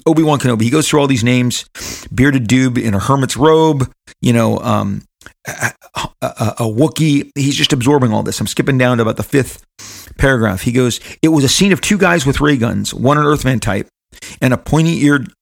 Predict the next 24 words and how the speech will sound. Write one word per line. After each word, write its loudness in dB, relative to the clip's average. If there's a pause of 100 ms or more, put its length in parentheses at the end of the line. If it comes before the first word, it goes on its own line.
(140)
alien 2
with -2
a -4
tail, 0 (920)
about 0
to -4
slap -2
leather 2
in 0
what 0
looked -4
like -2
a 0
saloon 0 (140)
amid 0 (220)
otherworldly 2
aliens 0
and 0
armored 0
soldiers -2 (300)
that -2
Charlie 0
called -2
stormtroopers." -4